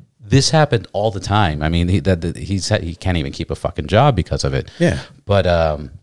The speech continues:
Speaker 1: but f-, the flakiest person I've ever met.
Speaker 2: Yeah, see, I've got this time thing where if I say, "Hey, look, I'm gonna be somewhere at six o'clock," I'm usually there twenty-two six. I'm always early. I'm, like, never,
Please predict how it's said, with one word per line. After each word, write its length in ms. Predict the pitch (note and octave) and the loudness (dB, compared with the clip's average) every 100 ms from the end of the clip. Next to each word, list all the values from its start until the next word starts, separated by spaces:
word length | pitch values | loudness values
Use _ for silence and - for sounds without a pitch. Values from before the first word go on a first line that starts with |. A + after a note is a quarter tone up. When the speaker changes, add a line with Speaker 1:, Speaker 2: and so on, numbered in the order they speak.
| - | -6
Speaker 1:
but 260 | F2 - - | -6 -6 -16
f-, 220 | E2+ - | -14 -2
the 80 | F#2 | -2
flakiest 600 | - G#2 G2 E2+ E2 - | 0 2 2 2 0 0
person 300 | E2 - D#2 | -4 -4 -2
I've 100 | C#2+ | -2
ever 180 | C2+ C2+ | -2 -4
met. 240 | C2 - - | -6 -8 -8
Speaker 2:
Yeah, 180 | A#2+ A#2+ | 0 2
see, 180 | A2+ - | 4 4
I've 160 | C3+ G3 | 6 6
got 120 | F#3 | 6
this 160 | C#3 - | 4 2
time 380 | - A#2+ A#2+ | 2 4 4
thing 300 | A#2+ F2+ F2+ | 2 0 0
where 380 | F2+ G2 F#2 - _ _ _ _ | 2 4 2 -2 _ _ _ _
if 120 | _ C#3 | _ 0
I 80 | |
say, 160 | C3+ C#3 | 2 4
"Hey, 120 | C3 | 4
look, 180 | D3 C#3+ | 4 2
I'm 220 | G#2+ - | 0 2
gonna 120 | D3+ | 4
be 120 | A#2+ C3 | 4 4
somewhere 240 | B2+ A2+ | 4 4
at 60 | G2+ | 2
six 180 | - - | 0 0
o'clock," 380 | - D3 D3+ _ _ _ _ - | 2 2 2 _ _ _ _ 2
I'm 80 | |
usually 240 | G#2+ F#2+ F2+ | 4 4 4
there 220 | F2 F2 - _ _ | 2 0 -4 _ _
twenty-two 560 | - G2+ F2+ E2 - C#3 | 2 4 2 0 2 2
six. 480 | B2 B2 B2+ B2 - - _ - | 2 2 2 0 -8 -14 _ 0
I'm 120 | B2 | 0
always 420 | - C#3+ D3 B2+ - | 4 6 6 4 4
early. 300 | A#2 E2 - - | 2 2 -4 -6
I'm, 140 | F2+ | -2
like, 240 | E2+ D#2 | -2 -4
never, 540 | G2 F#2+ G#2 G#2 A#2 | -10 -2 4 6 6